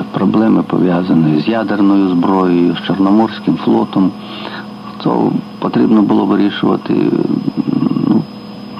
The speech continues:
відразу після проголошення незалежності Україною, і, та й Росія її проголосила. Але, е, я так розумів, що Росія не хотіла швидко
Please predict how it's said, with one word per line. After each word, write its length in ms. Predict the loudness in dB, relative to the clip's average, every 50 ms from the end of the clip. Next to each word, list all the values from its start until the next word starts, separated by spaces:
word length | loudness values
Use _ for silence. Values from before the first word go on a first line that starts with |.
| -16 -16 -16 -16 -16 -16 -16 -16 -14 -4 -2
відразу 460 | -2 -2 0 -2 -4 -4 -4 -6 -8 -8 -6
після 360 | -8 -6 -4 -2 -4 -4 -4 -8 -14 -16 -16 -14 -12 -12 -12 -12 -12 -8
проголошення 640 | -4 -2 0 2 2 2 0 0 -2 0 0 2 2
незалежності 840 | 2 2 2 2 2 2 0 0 0 0 0 0 0 -2 -4 -2
Україною, 800 | -2 -2 -2 -2 0 2 2 2 2 2 2 2 2 2 2 2
і, 280 | 2 2 0 0 -2 -4 -4
та 60 | -2 -2
й 80 | 0
Росія 360 | 0 -2 -2 -2 0 0 2
її 160 | 2 2 2 0
проголосила. 760 | 0 -2 -2 0 0 0 0 -2 -2 -2 -2 -2 -2 -2 -4 -6 -10 -12 -12 -10 -10 -8 -8 -8 -8 -8 -8 -8 -4
Але, 220 | -4 -2 -2 -2 -4
е, 120 | -4 -6 -10 -12 -14 -14 -14 -14 -12 -12 -12 -12 -12 -10 -8 -6 -4 -2 -2 -2 -4 -4 -4 -6 -6 -8 -8 -10 -10 -10 -10 -10 -10 -10 -10 -10 -10 -10 -10 -8 -4 -2
я 140 | -2 -2
так 240 | 0 -2 -4 -2 0
розумів, 520 | 0 0 2 2 4 4 4 4 4 2 -2
що 360 | -4 -2 0 0 0 0 -4 -6 -10 -16 -16 -16 -16 -16 -16 -16 -16 -16 -16 -16 -16 -16 -16 -16 -16 -16 -16 -12 -6 -2 0 0 2 0
Росія 440 | -2 -2 -4 0 0 2 2 4
не 160 | 4 4 2 2
хотіла 500 | 0 -2 -4 -2 -2 -2 0 0 -2 -4
швидко 420 | -4 -2 -2 -2 -2 -4 -8